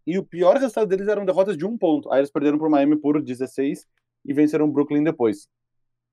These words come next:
Enfim, tá despontando sim como uma, como uma surpresa. A principal razão, acho que é isso: é as peças que vão sendo juntadas, o time vai se entrosando, ah, jogadores novos que vão, vão crescendo tecnicamente,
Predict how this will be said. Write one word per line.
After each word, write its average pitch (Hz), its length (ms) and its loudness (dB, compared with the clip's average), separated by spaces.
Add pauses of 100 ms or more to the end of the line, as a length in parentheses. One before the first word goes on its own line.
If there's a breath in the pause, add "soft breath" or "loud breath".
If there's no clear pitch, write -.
Enfim, 220 300 -2
tá 143 120 4
despontando 170 460 -2
sim 165 160 -8
como 160 240 -2
uma, 139 320 2 (380)
como 143 160 0
uma 147 140 2
surpresa. 170 580 2
A 143 120 2
principal 160 360 0
razão, 160 300 4
acho 165 180 4
que 247 60 -4
é 240 60 -2
isso: 202 120 -4
é 156 60 6
as 151 100 -2
peças 170 420 2
que 180 120 -8
vão 170 220 -6
sendo 160 220 -6
juntadas, 160 600 0 (260)
o 143 80 -4
time 160 180 -2
vai 151 180 4
se 214 100 -6
entrosando, 185 600 2 (440)
ah, 143 140 4
jogadores 147 340 2
novos 175 320 0
que 208 140 -4
vão, 180 360 0
vão 165 220 2
crescendo 175 500 -2
tecnicamente, 151 1000 0